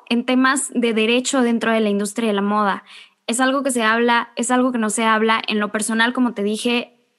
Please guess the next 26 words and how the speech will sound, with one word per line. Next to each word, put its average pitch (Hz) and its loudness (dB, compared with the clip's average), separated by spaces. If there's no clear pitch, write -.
en 220 2
mi 214 2
experiencia, 208 0
yo 254 0
no 262 2
he 277 0
visto 247 -2
que 226 -6
se 220 -4
hable, 220 0
pero 247 2
no 262 2
sé 294 -2
si 240 0
ya 254 2
hay 240 2
establecidos 220 -2
tal 208 -2
vez 214 0
despachos 220 -2
que 214 -6
están 220 -2
especializados 214 -2
en 196 0
esta 190 -6
parte 226 -2